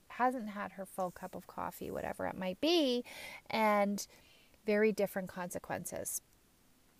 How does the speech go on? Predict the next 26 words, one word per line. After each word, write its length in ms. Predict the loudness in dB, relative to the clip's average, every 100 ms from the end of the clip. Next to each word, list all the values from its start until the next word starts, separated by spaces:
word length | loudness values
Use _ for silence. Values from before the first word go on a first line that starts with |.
| -8
So 460 | 0 4 6 6 2 -8 -20 _ _
what 300 | 4 6 6 8
is, 540 | 10 10 6 -4 -8 _ _ -8
what, 280 | 2 6 8
what 180 | 10 10
is 160 | 10 8
the 100 | 6
right 220 | 6 4
way? 280 | 0 -2 -8 _ _ _ _ _ _ -20 -6 2
Be 380 | 6 6 4 0 _
consistent 680 | -2 0 0 0 -2 -4 -6
with 300 | 0 2 2 -4
your 340 | 0 0 0 -6
punishments. 880 | -8 -2 -2 -2 -8 -12 -6 -2 -2 -4 -18 -20 -20 -20 -16 0
Don't 320 | 4 4 4
be 240 | 6 6
the 100 | 4
Jekyll 380 | 4 2 4 0
and 120 | 2
Hyde. 600 | 2 0 0 -2 -4 -8 -14 _ -20 -20 -20 -12
So 420 | -4 0 2 2 4
if 400 | 6 6 0 -10 2
there, 280 | 2 4 0 -6 -10
Timmy 600 | 2 2 4 0 -2 -6 _ _
hits 680 | -12 0 2 2 -2 -2 -4 _ -20 2
brother 500 | 4 6 4 2